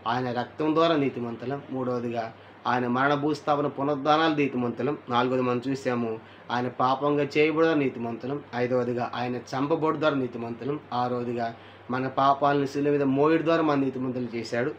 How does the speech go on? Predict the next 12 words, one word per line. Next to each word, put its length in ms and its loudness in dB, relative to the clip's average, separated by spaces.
ఆఖరిది 580 -2
మనం, 200 0
మనం 200 0
గమనించినప్పుడు 760 0
ఆయన 240 -4
కృపాదానం, 960 -2
ఆయన 220 -4
పుణ్యకార్యం 720 2
ద్వారా, 200 -6
శిలువ 300 0
యాగం 400 4
ద్వారా 360 -6